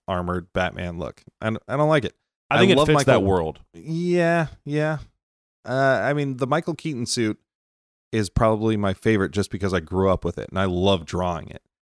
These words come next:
Speaker 1: But yeah, that, that Affleck Batman was, was nothing to sneeze at, at least in B V S. In Justice League, they kinda neutered him. So I, I, it didn't do it for me. I don't like my, I don't like my Batman cracking jokes. So what do you think about,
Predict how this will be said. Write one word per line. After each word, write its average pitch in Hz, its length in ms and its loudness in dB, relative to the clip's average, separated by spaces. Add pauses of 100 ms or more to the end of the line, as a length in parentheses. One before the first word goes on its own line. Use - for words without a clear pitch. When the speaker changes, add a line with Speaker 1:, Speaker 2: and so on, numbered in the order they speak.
(120)
Speaker 1:
But 95 240 2
yeah, 110 240 2
that, 95 340 0
that 107 200 0
Affleck 123 440 0
Batman 90 680 -2
was, 90 720 -4
was 92 220 -4
nothing 104 260 0
to 101 60 -2
sneeze 92 320 -4
at, 65 80 -6
at 78 100 -4
least 123 160 0
in 120 160 -2
B 107 160 -2
V 95 180 -4
S. - 300 -10
In 98 140 -8
Justice 127 400 0
League, 107 220 -2
they 92 100 -2
kinda 92 240 -4
neutered 85 340 -6
him. - 200 -14 (200)
So - 160 -10
I, 85 300 -6 (280)
I, 87 180 -6 (120)
it 104 140 -8
didn't 98 240 -6
do 87 160 -8
it - 100 -14
for 82 200 -14
me. 78 160 -16 (180)
I 104 60 -8
don't 101 140 -8
like 95 200 -8
my, 92 220 -6
I 113 80 -4
don't 113 80 0
like 110 160 -2
my 98 100 -4
Batman 87 540 -6 (360)
cracking 85 340 -6
jokes. 80 440 -10 (580)
So - 120 -2
what 151 100 2
do 208 80 -2
you 226 100 0
think 175 240 -2
about, 123 540 -2